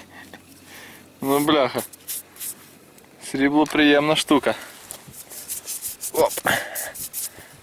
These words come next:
Так, а де клейма? Тут клеймів, походу, нема. Ну, як то кажуть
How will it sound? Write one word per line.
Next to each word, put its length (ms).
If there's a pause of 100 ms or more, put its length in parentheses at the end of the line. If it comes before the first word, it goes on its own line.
(840)
Так, 300
а 80
де 160
клейма? 520 (920)
Тут 120
клеймів, 420
походу, 400
нема. 260 (3500)
Ну, 140
як 100
то 160
кажуть 520